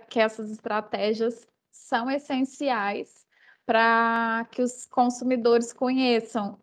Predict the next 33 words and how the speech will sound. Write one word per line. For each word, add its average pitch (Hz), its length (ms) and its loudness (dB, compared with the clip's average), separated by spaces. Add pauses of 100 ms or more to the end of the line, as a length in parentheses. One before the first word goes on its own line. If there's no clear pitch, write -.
o 196 80 -12
que - 120 -2
a 220 40 2
gente 220 240 -2
falou 220 260 0
lá 214 200 0
no 247 100 2
início, 226 500 0
o 220 40 -2
que 269 320 -2
é 254 180 6
farmácia 208 560 -4
de 208 80 -6
manipulação, 196 1080 -4 (220)
esse 214 280 2
conceito 254 1040 2
de 220 120 -4
medicamento 214 800 -4
manipulado, 202 1120 -2 (300)
de 220 100 -4
cuidado 214 760 4
integrativo, 208 1160 -2
né, 202 180 -4
com 202 100 -4
a 208 60 0
saúde, 214 800 0
é 196 40 -2
co-, 214 340 -10
é, 190 260 0
como 208 300 -4
a 208 140 -4
Jussara 208 440 -2
falou, 208 520 0